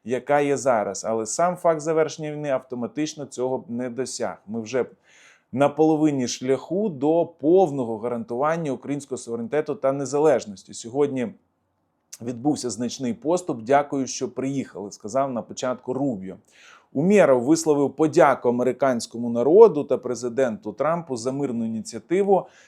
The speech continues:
заявив, що протягом десяти місяців сторони досягли великого прогресу. Правильно, Трампа треба хвалити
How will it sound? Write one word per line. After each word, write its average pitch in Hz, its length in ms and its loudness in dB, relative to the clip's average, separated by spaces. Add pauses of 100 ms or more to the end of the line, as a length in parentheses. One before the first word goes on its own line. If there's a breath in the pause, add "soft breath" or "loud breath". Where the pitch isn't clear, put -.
(120)
заявив, 151 580 6
що 156 220 4
протягом 151 760 6
десяти 156 540 2
місяців 165 560 -4
сторони 156 420 0
досягли 131 480 -2
великого 139 540 2
прогресу. 127 680 -2
Правильно, 139 600 0
Трампа 131 360 -6
треба 120 300 -4
хвалити 135 560 -4